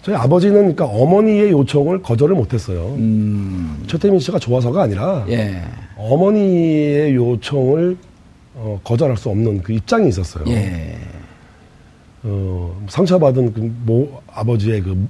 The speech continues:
Speaker 1: 상처받은 모성에 대한 부분도 있고,
Speaker 2: 음.
Speaker 1: 네, 아픈 기억도 있고.
Speaker 2: 예.
Speaker 1: 그래서 이제 정수장학회를 맡아달라는 요청을 아버지가 극구 사양을 하세요.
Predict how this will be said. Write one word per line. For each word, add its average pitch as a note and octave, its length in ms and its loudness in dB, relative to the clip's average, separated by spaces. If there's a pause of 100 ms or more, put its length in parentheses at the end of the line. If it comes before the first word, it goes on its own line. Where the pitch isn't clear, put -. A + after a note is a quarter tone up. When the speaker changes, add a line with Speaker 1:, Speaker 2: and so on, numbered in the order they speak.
Speaker 1:
상처받은 C#3 520 0
모성에 D#3 420 6
대한 A#2 180 2
부분도 F#2 320 -2
있고, D2+ 180 -6
Speaker 2:
음. F#2+ 800 -2 (320)
Speaker 1:
네, G2 460 -4 (180)
아픈 D3+ 580 0
기억도 G#2+ 380 -2
있고. E2 220 -6
Speaker 2:
예. F#2+ 400 0 (640)
Speaker 1:
그래서 F3 540 4 (120)
이제 A#2 220 -4
정수장학회를 D#3 1040 4
맡아달라는 B2+ 640 2
요청을 A2+ 520 0
아버지가 F2+ 400 -4
극구 - 280 -8
사양을 E3+ 380 0
하세요. D#2+ 420 -4